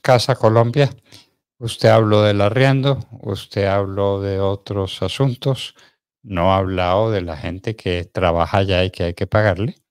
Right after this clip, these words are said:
no ha hablado de los costos que tenga el traslado de la mercancía que se llevó para allá y porque el café que se ve, que se da en la Casa Colombia es regalado,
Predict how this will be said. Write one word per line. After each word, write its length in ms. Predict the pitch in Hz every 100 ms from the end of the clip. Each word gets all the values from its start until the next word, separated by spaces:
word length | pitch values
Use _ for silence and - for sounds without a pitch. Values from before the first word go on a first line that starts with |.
| _ _ _ _ _
no 260 | 95 87 87
ha 40 |
hablado 460 | 90 95 87 90 92
de 100 | 90
los 240 | 80 -
costos 500 | - 92 - - 92
que 120 | -
tenga 480 | 90 90 87 92 95
el 120 | 87
traslado 680 | - 87 80 85 85 92 98
de 140 | 90 85
la 160 | 80
mercancía 720 | 80 80 - 87 - 90 92
que 120 | - 90
se 180 | 85
llevó 360 | 82 85 82 80
para 220 | 98 90
allá 400 | 80 85 80 92
y 80 | 98
porque 400 | - 90 - 80
el 120 | 73
café 340 | - 78 - 73
que 140 | 101
se 180 | - 78
ve, 280 | 80 73 -
que 160 | 101 92
se 280 | 87 85 85
da 240 | 92 104
en 140 | 98
la 120 | 82 80
Casa 300 | 85 80 92
Colombia 380 | 82 80 85
es 60 | 87
regalado, 540 | 90 78 92 107 -